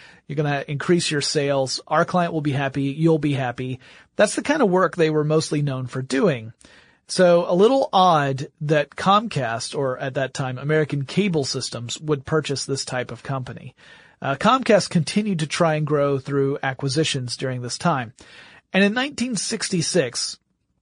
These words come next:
Ralph J. Roberts turned his attention to Philadelphia. Keep in mind, that's w-, one of the cities he grew up in. New York and Philadelphia was where he spent his childhood.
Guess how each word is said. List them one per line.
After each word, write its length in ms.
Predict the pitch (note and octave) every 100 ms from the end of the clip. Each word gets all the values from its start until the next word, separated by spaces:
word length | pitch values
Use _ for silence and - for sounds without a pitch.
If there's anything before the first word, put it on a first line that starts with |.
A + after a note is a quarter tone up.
| _ _ _ -
Ralph 420 | C3 D#3 G3 G3
J. 220 | - F3+
Roberts 460 | D#3+ D#3 D#3 D3 -
turned 320 | - F3 E3+
his 120 | D#3
attention 600 | D#3 C3+ D3 C3 B2 A#2 A#2+
to 120 | C#3
Philadelphia. 800 | - D3 B2 C3+ B2 - - - _ - - _
Keep 160 | F#3+ G3
in 100 | F3+
mind, 300 | D#3+ D#3 D3+
that's 340 | E3 - -
w-, 220 | - D#3
one 200 | F3 E3
of 80 | D#3+
the 40 | D3+
cities 300 | D3 C3+ C3
he 80 | C3+
grew 240 | C3+ C#3
up 160 | C3+ A#2
in. 220 | A2+ A#2+
New 60 | D3
York 280 | D3+ D3+
and 100 | C3+
Philadelphia 520 | D3 C#3 C3+ B2 C3+ A#2+
was 220 | A#2 -
where 180 | B2 A#2
he 360 | B2 A#2 C3 D3+
spent 400 | - B2 A2+ A#2+
his 140 | A2+
childhood. 540 | - F#3 C3+ - A2+